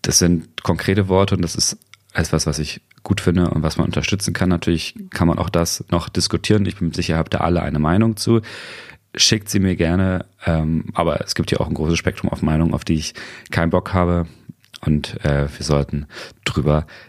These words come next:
reden. Ähm, wie kommt man jetzt aus so einem Thema raus? Ich trinke einen Schluck Kaffee, um,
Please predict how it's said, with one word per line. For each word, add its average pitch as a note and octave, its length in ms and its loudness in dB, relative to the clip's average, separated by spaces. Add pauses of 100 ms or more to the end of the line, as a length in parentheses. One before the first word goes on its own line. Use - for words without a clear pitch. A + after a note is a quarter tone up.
reden. D#2+ 600 0 (880)
Ähm, D#2+ 680 0 (1160)
wie - 120 2
kommt E2 180 0
man E2 80 2
jetzt E2 240 0
aus - 140 -4
so - 40 -4
einem D#2 140 -2
Thema D2+ 200 2
raus? E2+ 360 0
Ich - 200 -6
trinke - 300 -4
einen D2 160 -2
Schluck - 200 -4
Kaffee, E2+ 300 0
um, D#2 280 -2